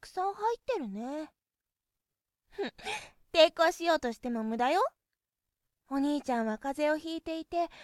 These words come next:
動けるような体ではないじゃない。ほら、見て。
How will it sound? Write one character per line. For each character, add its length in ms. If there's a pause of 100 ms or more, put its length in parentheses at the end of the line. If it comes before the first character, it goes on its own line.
(140)
動 260
け 80
る 160
よ 100
う 40
な 120
体 360
で 100
は 120
な 160
い 40 (180)
じ 60
ゃ 40
な 240
い。 80 (2500)
ほ 140
ら、 760
見 80
て。 60